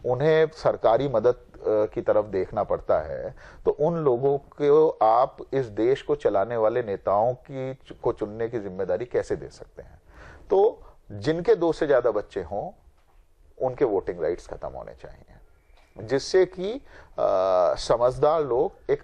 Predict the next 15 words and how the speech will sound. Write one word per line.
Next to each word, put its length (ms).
अच्छे 280
जनप्रतिनिधि 680
का 100
चुनाव 380
करें, 340
जो 100
कि 160
इस 260
देश 380
हित 180
में 100
अच्छी 280
पॉलिसीज 600
बना 180
सकें। 320